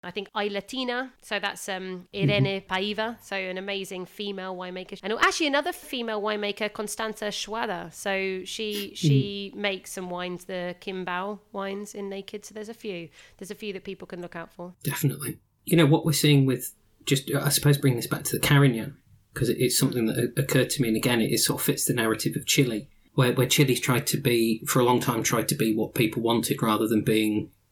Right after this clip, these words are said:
Speaker 2: what it should be.
Speaker 1: Mm.
Speaker 2: Um,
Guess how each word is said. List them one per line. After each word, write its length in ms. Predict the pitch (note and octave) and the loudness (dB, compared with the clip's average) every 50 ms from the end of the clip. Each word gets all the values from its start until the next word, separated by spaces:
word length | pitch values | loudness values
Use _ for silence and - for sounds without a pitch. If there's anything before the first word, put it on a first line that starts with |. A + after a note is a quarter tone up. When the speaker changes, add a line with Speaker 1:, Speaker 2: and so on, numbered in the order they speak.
| _ | _
Speaker 2:
what 180 | - - A#2 A2 | 0 2 2 2
it 80 | G#2+ C#3+ | 2 2
should 240 | - - A#2 - - | 2 2 2 0 2
be. 300 | - A#2+ C#3 D#3 - - _ _ _ _ _ _ _ _ _ _ _ _ _ | 2 4 4 4 2 0 _ _ _ _ _ _ _ _ _ _ _ _ _
Speaker 1:
Mm. 320 | - F#3+ F#3 F#3 F3 F3 - | -16 -14 -12 -12 -10 -4 0
Speaker 2:
Um, 520 | D3 A#2 A2 A2 A2 G#2+ G#2 G#2 G#2+ - | 2 2 4 4 4 4 4 2 2 0